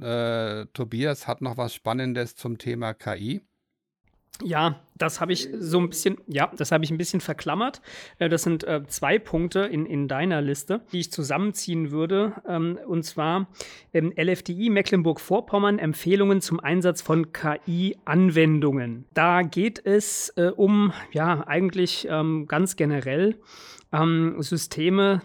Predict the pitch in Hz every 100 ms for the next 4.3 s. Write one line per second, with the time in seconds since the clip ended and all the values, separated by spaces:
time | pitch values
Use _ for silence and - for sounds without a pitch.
0 | - 175 170 170 143 156 156 - - 147
1 | 151 143 139 147 151 143 156 139 - 156
2 | 165 180 185 - 165 - 156 170 156 139
3 | 127 139 143 - 180 220 202 - - 180
4 | 202 240 240